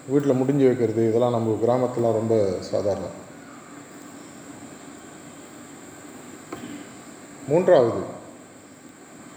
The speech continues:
அகங்காரம் ஜாஸ்தியாகும் பொழுதெல்லாம் யாராவது தலையில தட்டிட்டே இருக்கிறதுக்கு நமக்கு ஆள் வேணும்.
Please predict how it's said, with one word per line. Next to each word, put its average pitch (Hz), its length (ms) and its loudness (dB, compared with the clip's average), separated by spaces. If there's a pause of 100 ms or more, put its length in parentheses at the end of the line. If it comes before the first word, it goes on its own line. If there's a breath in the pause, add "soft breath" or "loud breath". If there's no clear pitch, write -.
(440)
அகங்காரம் 147 720 6
ஜாஸ்தியாகும் 123 600 4
பொழுதெல்லாம் 113 600 2 (1080)
யாராவது 131 360 8 (180)
தலையில 151 400 6
தட்டிட்டே 139 580 2
இருக்கிறதுக்கு 123 340 0
நமக்கு 123 360 -2
ஆள் 98 100 0
வேணும். 92 360 -6